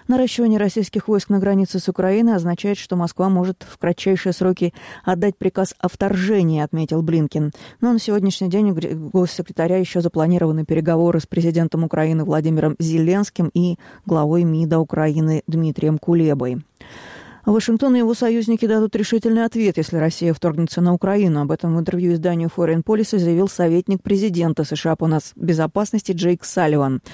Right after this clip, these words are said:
При этом он подчеркнул, что прогресса в переговорах с Москвой можно достичь дипломатическим путём. Салливан также отметил снижение количества кибератак на американскую инфраструктуру с применением программ-вымогателей последние месяцы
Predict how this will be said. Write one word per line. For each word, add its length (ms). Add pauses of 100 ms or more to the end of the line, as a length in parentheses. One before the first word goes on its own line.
(300)
При 120
этом 200
он 100
подчеркнул, 480
что 140
прогресса 400
в 60
переговорах 440
с 80
Москвой 380
можно 480
достичь 360
дипломатическим 800
путём. 340 (400)
Салливан 420
также 240
отметил 300
снижение 460
количества 480
кибератак 640
на 140
американскую 560
инфраструктуру 640
с 60
применением 600
программ-вымогателей 1200
последние 480
месяцы 420